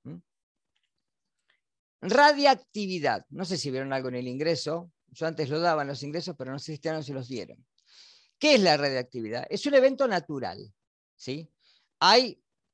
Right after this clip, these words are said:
partículas, ¿sí? O sea, átomos, que son radiactivos, que emiten radiaciones, ¿sí?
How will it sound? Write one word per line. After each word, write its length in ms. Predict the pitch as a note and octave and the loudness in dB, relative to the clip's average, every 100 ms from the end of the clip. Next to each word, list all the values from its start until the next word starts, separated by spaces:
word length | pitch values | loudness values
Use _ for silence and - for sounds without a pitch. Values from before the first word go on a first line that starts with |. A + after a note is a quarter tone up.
| _ | _
partículas, 1000 | F#3+ F#3+ - G#3 G3+ G3 E3+ F3+ - - _ | 2 2 0 -2 0 2 2 2 -4 -16 _
¿sí? 440 | - - D3+ F3+ - | -12 -6 -4 -6 -10
O 60 | A#2 | -10
sea, 180 | - - | -10 -2
átomos, 680 | D3+ D3+ B2+ B2 - _ _ _ _ | -2 -2 -6 -8 -10 _ _ _ _
que 120 | D#3+ | -4
son 340 | D#3 G#3 A3 D3+ | 0 -2 -2 0
radiactivos, 1200 | F#3 A3+ G3 A#3 - _ G#3 D#3+ A#2 G2 - _ _ | 4 4 6 2 2 _ -8 -6 -8 -12 -14 _ _
que 120 | F#3+ | 0
emiten 500 | F#3+ A#3 A3+ C#4 A#3+ | 2 2 2 2 2
radiaciones, 960 | G3 E3+ E3 D#3 - A2+ D#2 C2+ - _ | 2 2 0 -4 -6 -8 -10 -16 -20 _
¿sí? 320 | - C3 | -10 -10